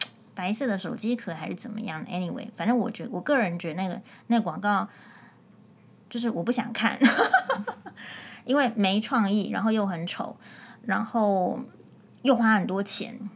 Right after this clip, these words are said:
要，要，要登在《纽约时报》是不是？好，然后其实你如果把时间拉，拉长到现在，你会觉得需要花那个钱去做这个广告吗？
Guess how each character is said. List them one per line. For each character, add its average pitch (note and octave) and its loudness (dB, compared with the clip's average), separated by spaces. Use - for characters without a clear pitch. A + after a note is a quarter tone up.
要， G3+ 2
要， G3+ -2
要 A3+ 2
登 G#3+ 4
在 G3+ 0
《纽 D#3+ -4
约 E3+ -2
时 F#3 0
报》 E3+ 0
是 E3+ -8
不 - -6
是？ - -6
好， - -4
然 G3 2
后 C4 4
其 - -2
实 B3+ 2
你 A3 8
如 A#3+ 6
果 C4 6
把 F#3 2
时 - 0
间 A#3+ 4
拉， A#3+ 2
拉 C4 4
长 F3+ -2
到 G#3+ 4
现 A3 2
在， F3 -2
你 E3+ -2
会 B3+ 4
觉 G3 0
得 E3+ -2
需 - -2
要 A#3 6
花 A3 4
那 A3 6
个 G3 2
钱 E3+ -6
去 G#3 -4
做 G3+ 0
这 F#3+ -4
个 D#3+ -4
广 E3 -10
告 F3 0
吗？ D#3 -12